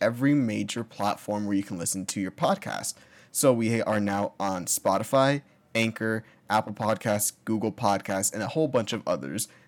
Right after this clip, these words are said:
The easiest way to find us is probably gonna go through our Anchor feed, and from there you can click onto whichever podcast feed you would like more, and you can just subscribe there, and you'll get all of our episodes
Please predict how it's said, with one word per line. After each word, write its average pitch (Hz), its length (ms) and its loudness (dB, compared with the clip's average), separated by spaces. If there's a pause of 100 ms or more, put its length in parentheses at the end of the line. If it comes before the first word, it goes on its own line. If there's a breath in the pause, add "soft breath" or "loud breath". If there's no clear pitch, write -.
The 135 140 0
easiest 147 320 4
way 127 120 2
to 120 60 -4
find 110 260 0
us 110 100 -2
is - 80 -2
probably 107 320 -2
gonna 101 200 -2
go 101 220 -4
through 98 380 -4 (100)
our - 280 -2
Anchor 135 260 0
feed, 165 380 -2
and 110 120 -2
from 107 220 -4
there 139 160 2
you 120 160 2
can 104 240 -6
click 107 320 -6 (300 loud breath)
onto 113 240 -2
whichever 160 420 4
podcast 123 720 0
feed 120 380 -2
you 104 60 0
would 101 120 -2
like 98 260 -2
more, 160 300 2
and 135 140 0
you 135 60 0
can 147 120 -2
just 131 160 -2
subscribe 123 440 2
there, 123 260 2
and 107 120 -2
you'll 107 280 -2 (300)
get 104 280 2
all 120 180 6
of 120 80 2
our 113 100 6
episodes 107 520 -4